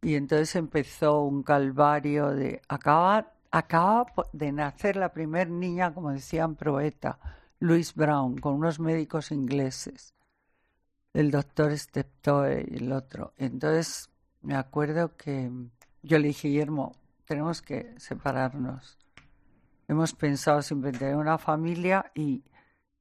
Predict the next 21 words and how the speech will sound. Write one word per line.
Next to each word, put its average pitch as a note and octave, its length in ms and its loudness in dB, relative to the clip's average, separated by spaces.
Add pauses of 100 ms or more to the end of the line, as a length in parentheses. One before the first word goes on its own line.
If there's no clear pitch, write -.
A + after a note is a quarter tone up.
(140)
y C#3 180 -4
yo E3 140 4
no F#3 180 0
voy G3 180 2
a F#3 100 -2
poder". B2+ 440 0 (200)
Entonces D#3 600 -4 (640)
y C#3 100 -4
me C#3 320 -4
dijo, C3+ 360 -2
"¿Cómo F3 300 0
me - 120 -4
estás - 340 -4
haciendo E3+ 460 -2
daño D3 380 -2
diciéndome B2+ 600 -4
esto? - 260 -14 (440)
Yo D3+ 80 4
a D3+ 40 2
ti F#3 140 -2
te D3+ 180 -2